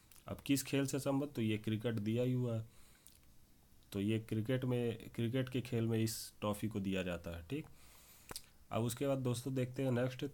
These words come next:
तेरह नंबर क्वेश्चन जो है, under नाइनटीन एशिया, under नाइनटीन एशिया क्रिकेट कप, ठीक है।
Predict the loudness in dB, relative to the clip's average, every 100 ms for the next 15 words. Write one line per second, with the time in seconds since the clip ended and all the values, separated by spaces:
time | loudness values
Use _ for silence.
0 | 0 2 4 2 2 0 0 -2 -2 -2
1 | -2 -2 -4 -6 -18 -20 -20 -20 -20 -20
2 | -20 -20 -20 -20 -20 0 2 6 4 6
3 | 4 4 2 2 2 0 2 4 4 2
4 | -6 -20 -20 -20 -20 -20 -20 -20 -20 -16
5 | -8 0 2 2 2 2 0 -2 0 0
6 | 0 2 2 2 -2 -14 -10 -2 2 2
7 | 0 -2 -4 -6 -20 -20 -20 -20 -20 -20
8 | -20 -20 -20 -20 -8 -4 0 0